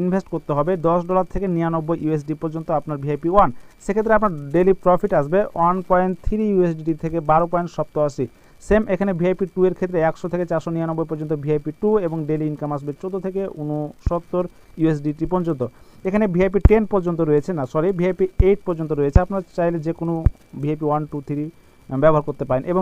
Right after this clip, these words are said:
এখানে আপনারা দেখছেন ডাউনলোড অ্যাপস, এখানে অ্যাপসও রয়েছে। তো আপনাদেরকে ডিপোজিট করার প্রয়োজন হবে। আপনি মিনিমাম এখানে দশ ডলার হলে ডিপোজিট করতে পারবেন। আর already এখানে দেখতে পাচ্ছেন আমার অ্যাকাউন্টে ডি-, দশ ডলার রয়েছে, ভিআইপি ওয়ান চালু রয়েছে। And আপনাকে ডিপোজিট করার জন্য এইখানে দেখতে পাচ্ছেন রিচার্জ অপশন রয়েছে, এখানে আপনি চাপ দিবেন। চাপ দেওয়ার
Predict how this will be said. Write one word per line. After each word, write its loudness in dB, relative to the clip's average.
এখানে -2
আপনারা -4
দেখছেন 0
ডাউনলোড 4
অ্যাপস, 2
এখানে -2
অ্যাপসও -2
রয়েছে। 0
তো -2
আপনাদেরকে 4
ডিপোজিট 0
করার 8
প্রয়োজন 2
হবে। 0
আপনি -4
মিনিমাম 2
এখানে -2
দশ 2
ডলার 4
হলে 0
ডিপোজিট -2
করতে -2
পারবেন। 4
আর 2
already 2
এখানে -2
দেখতে -4
পাচ্ছেন -2
আমার 0
অ্যাকাউন্টে -2
ডি-, -4
দশ 2
ডলার 0
রয়েছে, 0
ভিআইপি 0
ওয়ান -2
চালু 2
রয়েছে। 2
And 2
আপনাকে 4
ডিপোজিট 2
করার 8
জন্য 0
এইখানে 0
দেখতে -2
পাচ্ছেন 0
রিচার্জ 4
অপশন 0
রয়েছে, 0
এখানে -4
আপনি -4
চাপ 4
দিবেন। -6
চাপ 8
দেওয়ার 10